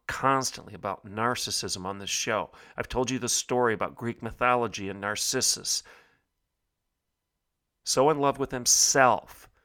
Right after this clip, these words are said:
infatuated with himself, gazing at his own image, Narcissus, the originator of the selfie, staring in the pool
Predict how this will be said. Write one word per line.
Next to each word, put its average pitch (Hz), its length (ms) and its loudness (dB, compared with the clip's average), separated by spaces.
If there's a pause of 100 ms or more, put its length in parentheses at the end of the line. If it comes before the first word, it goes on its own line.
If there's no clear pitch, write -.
(300)
infatuated 123 760 -2
with 123 160 -4
himself, 120 840 0 (300)
gazing 139 540 0
at 131 140 0
his 120 300 -2
own 127 280 0
image, 127 720 -6 (380)
Narcissus, - 840 0 (500)
the 127 160 2
originator 117 720 2
of 110 300 4
the 120 80 2
selfie, - 840 4 (1600)
staring 131 760 4 (640)
in 123 180 -2
the 156 80 -2
pool 82 560 -6